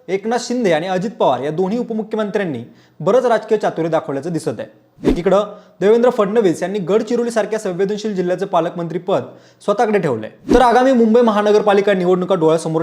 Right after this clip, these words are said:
ठेवून ठाण्यासोबतच मुंबई शहर जिल्ह्याचं पालकमंत्री पद एकनाथ शिंदेकडे देण्यात आलंय. तसंच पुणे जिल्ह्यासोबतच मागच्या महिन्याभरापासून वादाचं केंद्र ठरलेल्या बीड जिल्ह्याचं पालकमंत्री पद अजित पवार यांच्याकडे देऊन टीकाकारांना प्रत्युत्तर देण्याचा प्रयत्न करण्यात आला आहे.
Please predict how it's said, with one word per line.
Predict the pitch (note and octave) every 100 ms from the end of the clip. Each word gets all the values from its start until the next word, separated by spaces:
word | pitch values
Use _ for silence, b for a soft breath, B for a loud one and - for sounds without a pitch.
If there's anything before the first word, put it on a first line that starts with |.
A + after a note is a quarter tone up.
| D#3+
ठेवून | F3 E3 B2
ठाण्यासोबतच | B2 D3+ E3 F3 F#3+ F#3+ G3+ G3+ B B -
मुंबई | G3+ A3 A#3+
शहर | A#3 A3
जिल्ह्याचं | G3+ G3 G3+
पालकमंत्री | G#3+ E3+ F3 E3+ F3+ F3
पद | F3 D3 C#3
एकनाथ | D3+ E3
शिंदेकडे | E3+ D#3 D#3+ D#3+
देण्यात | D#3+ C#3+ A#2
आलंय. | A2+ G2 - _ -
तसंच | D3 F3+ F#3 - B B
पुणे | F3+ G3+
जिल्ह्यासोबतच | F#3 G3 G3+ F#3+ A3 F#3+ C3+
मागच्या | D3+ D#3+ -
महिन्याभरापासून | G3 E3 F#3+ G3+ G#3 G3+ - C3 C3 b b b
वादाचं | E3 F#3+ B3 A#3+
केंद्र | A#3+ A3 A#3
ठरलेल्या | G#3+ F#3 G3 G3
बीड | E3 A#3+
जिल्ह्याचं | A3+ G3+ G3 G#3
पालकमंत्री | F#3 F#3 F3+ F3 F3+
पद | F#3 E3 A#2+
अजित | D3+ D#3 G#3
पवार | F#3+ G3 B2+ B2 B B E3+
यांच्याकडे | G3+ A#3+ B3
देऊन | G#3+ G#3 A#3 A#2+ - b b A3
टीकाकारांना | A3 - A#3+ A#3+
प्रत्युत्तर | A#3+ G#3+ A#3+ A#3 A3+
देण्याचा | F#3+ F#3 F#3
प्रयत्न | F3+ F3 E3+ G3+
करण्यात | F#3+ D3 C3
आला | B2
आहे. | G#2